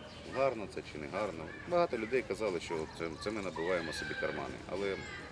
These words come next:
по факту кошти, які, е, йшли від цих альтанок, частина йшла на підтримку, е, парку, частина йшла на підтримку правопорядку. Е, більша частина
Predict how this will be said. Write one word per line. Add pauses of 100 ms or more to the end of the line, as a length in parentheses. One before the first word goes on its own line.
(360)
по
факту (480)
кошти,
які, (300)
е, (400)
йшли
від
цих
альтанок, (500)
частина
йшла
на (440)
підтримку, (280)
е,
парку, (460)
частина
йшла
на (100)
підтримку
правопорядку. (600)
Е, (680)
більша
частина